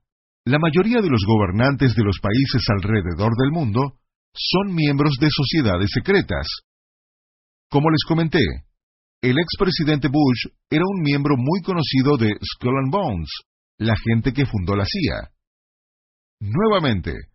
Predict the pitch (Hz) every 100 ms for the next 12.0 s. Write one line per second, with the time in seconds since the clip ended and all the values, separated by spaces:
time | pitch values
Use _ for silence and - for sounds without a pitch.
0 | _ _ - 82 165 202 175 139 139 151
1 | 147 147 127 - 92 101 160 175 - 117
2 | - 67 - _ _ - 107 90 98 160
3 | 143 147 - 123 71 76 _ - - 151
4 | 160 175 226 202 160 110 143 147 147 131
5 | - 127 131 135 127 107 - - - 123
6 | 117 123 185 107 80 - - _ _ 123
7 | 120 123 120 - 107 98 107 - 131 123
8 | 123 160 147 123 98 98 98 98 - 104
9 | 104 104 117 170 73 71 - _ _ _
10 | _ _ _ _ _ _ - 127 139 123
11 | 123 208 120 139 190 131 139 101 87 90